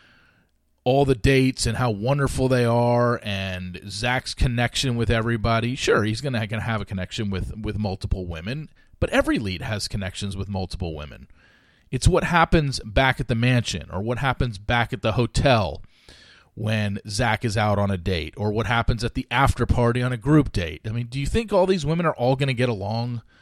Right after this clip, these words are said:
and nobody's gonna fight with anybody else, or nobody's gonna say anything in an I T M that's gonna ruffle some feathers? Of course they are.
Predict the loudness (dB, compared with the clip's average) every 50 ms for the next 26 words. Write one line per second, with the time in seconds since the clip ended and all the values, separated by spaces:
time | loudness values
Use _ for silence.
0 | _ _ _ _ _ _ _ _ _ -8 -6 -6 -4 0 2 4 4 6 6 6
1 | 6 4 2 2 0 -2 0 -2 -2 -4 -8 -16 _ _ _ _ _ _ _ -8
2 | -8 -2 2 2 4 4 4 4 2 4 2 2 2 2 2 2 2 4 4 4
3 | 4 4 4 2 0 -2 -4 -4 0 2 2 2 2 2 0 0 0 0 0 0
4 | 0 0 0 2 4 4 4 4 2 0 -4 -4 -2 -2 -2 -2 -2 -2 -4 -4
5 | -2 -2 0 0 -2 -2 -4 -4 -2 -2 -2 0 0 0 0 0 0 -2 -4 -4
6 | -6 -6 -4 -2 -2 0 0 0 0 -2 -2 -4 -8 -10 -8 -4 0 0 0 0
7 | -2 -4 -6 -6 -6 -8 -10 -12 -14